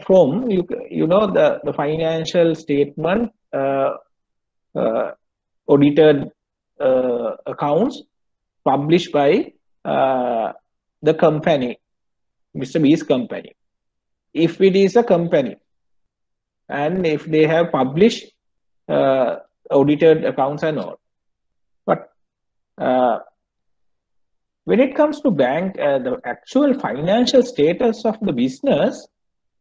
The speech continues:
so that is available, that business, uh, financial status or da-, data is available with the banker of Mister B. We say Mister B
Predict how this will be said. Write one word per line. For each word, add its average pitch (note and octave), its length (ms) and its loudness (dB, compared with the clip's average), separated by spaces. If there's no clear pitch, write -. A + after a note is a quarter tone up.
so E3 300 -4
that D#3+ 300 0
is C4+ 260 2
available, G#3+ 680 2
that E3+ 260 -2
business, G3 760 -4
uh, C3+ 220 2
financial F3 540 0
status E3+ 520 0
or C3+ 380 4
da-, C#3 320 2
data G3 440 2
is A3+ 180 0
available A3 640 2
with F#3 260 -2
the A#3 80 4
banker F#3+ 1040 2
of - 240 2
Mister G3 320 0
B. F#3+ 340 0
We G#3 140 2
say C#4+ 180 4
Mister A#3+ 300 0
B G3+ 580 -2